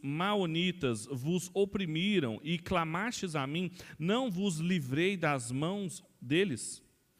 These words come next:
E mesmo assim vós me abandonastes e cultuastes outros deuses. Por isso não vos livrarei mais. Ide e clamai aos deuses que escolheste,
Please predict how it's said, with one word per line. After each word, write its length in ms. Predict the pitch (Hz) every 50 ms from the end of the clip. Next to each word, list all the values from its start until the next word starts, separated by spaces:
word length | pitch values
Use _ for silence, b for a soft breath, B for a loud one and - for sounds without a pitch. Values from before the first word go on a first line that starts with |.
| B B B B B
E 100 | B 202
mesmo 540 | 208 208 196 202 226 277 311 285 226 202 185
assim 380 | 165 - - - 202 220 226 202
vós 340 | 156 156 170 180 190 175
me 100 | 160 180
abandonastes 840 | 180 175 180 190 196 202 202 190 160 147 156 180 190 - - 143 135
e 60 | 160 156
cultuastes 800 | - 180 202 226 233 - 220 175 170 196 196 - 214 196 165 175
outros 400 | 196 220 262 220 254 269 214 175
deuses. 640 | 147 156 170 202 226 185 143 120 101 - - - - B B B B B B
Por 180 | - 226 208 202
isso 460 | 240 277 302 - - - 160 131 -
não 480 | 160 165 196 226 247 285 320 349 311
vos 200 | 269 285 294 247
livrarei 540 | 214 226 269 247 247 254 247 240 214 214 233
mais. 580 | 226 180 139 147 170 170 156 - - - - - B B B B B B B B B
Ide 420 | 196 233 269 262 202 156 135 147
e 140 | 160 170 165
clamai 580 | - - 185 180 170 165 147 151 170 190 190
aos 240 | 175 170 160 135 120
deuses 480 | 113 147 170 196 214 160 143 139 - -
que 140 | - - 180
escolheste, 840 | 185 180 - - 240 233 226 208 214 247 277 - - - - -